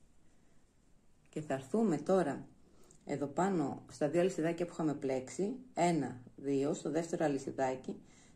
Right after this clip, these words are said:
θα μπούμε μέσα και θα πλέξουμε ένα βουβό ώστε να κλείσει η πρώτη μας σειρά. Και το πλεκτό μας είναι κάπως έτσι.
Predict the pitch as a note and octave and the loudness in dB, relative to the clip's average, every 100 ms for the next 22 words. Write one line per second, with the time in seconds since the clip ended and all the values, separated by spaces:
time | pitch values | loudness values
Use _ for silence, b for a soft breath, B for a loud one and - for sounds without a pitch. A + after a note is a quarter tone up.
0 | B - G3 E3 D#3+ D#3+ C3+ C3 C3 C3+ | B -6 -2 0 2 2 0 -2 -4 -4
1 | - A#3 D#4 - - - - - - - | -4 -2 -4 -10 -20 -20 -20 -20 -20 -20
2 | - - - _ - - - - - G3+ | -20 -20 -20 _ -20 -20 -20 -20 -4 -2
3 | F#3+ - D#3 D#3 G#3+ A#3+ - F#3 G3 D3 | 0 2 2 2 0 0 0 2 2 0
4 | B2+ D3 G3 - F3 D3+ C#3+ D#3 F3 E3 | 0 2 2 0 -2 -2 0 0 0 0
5 | D#3 D#3 D#3+ D#3+ C#3 - - - - _ | 0 0 -2 -2 -4 -4 -10 -20 -20 _
6 | _ - - - - - _ - - - | _ -20 -20 -20 -20 -20 _ -20 -20 -20
7 | - - - - - - - F3 E3 D3 | -20 -20 -20 -20 -20 -20 -8 -2 0 -2
8 | C#3+ F3 G3 G3+ F3 F3+ F3 D#3 D#3+ E3 | 0 2 4 2 2 0 2 0 2 0
9 | D#3+ D3+ D3 D3 - C#3+ C#3 C3+ | 0 0 0 -2 -4 0 0 0